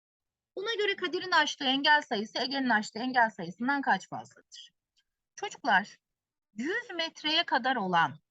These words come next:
asal sayılara Kadir engel koyuyor. O zaman yüze kadar olan asal sayıları yazalım mı Kadir için? Şurası Kadir'in parkuru olsun.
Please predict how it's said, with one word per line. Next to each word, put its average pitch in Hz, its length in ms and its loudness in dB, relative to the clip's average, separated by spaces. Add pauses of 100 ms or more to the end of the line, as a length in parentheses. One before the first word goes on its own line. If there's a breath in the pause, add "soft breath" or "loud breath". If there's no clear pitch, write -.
(300)
asal 339 500 2
sayılara 233 920 0 (500)
Kadir 302 320 0
engel 170 440 -4
koyuyor. 139 440 -14 (760)
O 349 120 2
zaman 392 380 -2
yüze 302 400 -2
kadar 370 280 -2
olan 349 380 -4
asal 359 340 -2
sayıları 349 400 -4
yazalım 320 500 -6
mı 139 160 -12 (400)
Kadir 208 300 -4
için? 143 340 -12 (320)
Şurası 254 420 -2
Kadir'in 240 500 -4 (300)
parkuru 170 460 2
olsun. 151 440 -8